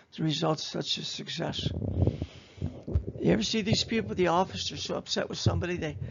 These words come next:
they secretly wish they would fail. And they help out on projects, and they offer solutions, and you look at 'em, and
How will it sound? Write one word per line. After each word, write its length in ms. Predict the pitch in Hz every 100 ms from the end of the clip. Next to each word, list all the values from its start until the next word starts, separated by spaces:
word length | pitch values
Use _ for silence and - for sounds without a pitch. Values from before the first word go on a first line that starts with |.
| - -
they 80 | -
secretly 480 | - 190 180 185 180
wish 180 | 175 -
they 120 | 175
would 160 | 160 143
fail. 480 | 180 175 208 - - - - - - - - - - - - - - - - - _ - 87 87 - - - - - - -
And 100 | 170
they 100 | 165
help 300 | 170 190 190
out 160 | 190 190
on 160 | 185
projects, 720 | 175 190 185 202 208 - - - _ _ _ - - - - -
and 120 | 170
they 100 | 165
offer 260 | 180 180 185
solutions, 600 | - 180 196 185 214 175
and 100 | 156
you 100 | 151
look 220 | 165 185
at 160 | 175 185
'em, 140 | 196
and 140 | 147